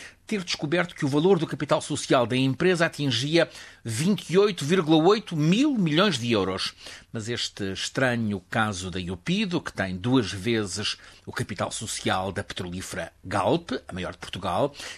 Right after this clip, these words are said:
que tem quinze vezes o da Sonai, começa em vinte de julho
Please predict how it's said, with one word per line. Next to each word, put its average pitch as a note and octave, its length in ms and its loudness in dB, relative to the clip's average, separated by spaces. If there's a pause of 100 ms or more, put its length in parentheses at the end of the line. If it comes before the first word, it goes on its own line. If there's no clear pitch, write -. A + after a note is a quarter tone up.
que - 80 -8
tem A#2+ 180 -2
quinze F3+ 420 2
vezes A#2+ 600 2 (300)
o G2+ 100 -8
da F#2+ 300 -2
Sonai, A#2+ 640 2 (280)
começa A2+ 460 -2
em G#2+ 100 0
vinte E3 320 0
de B2+ 120 -2
julho A2 580 0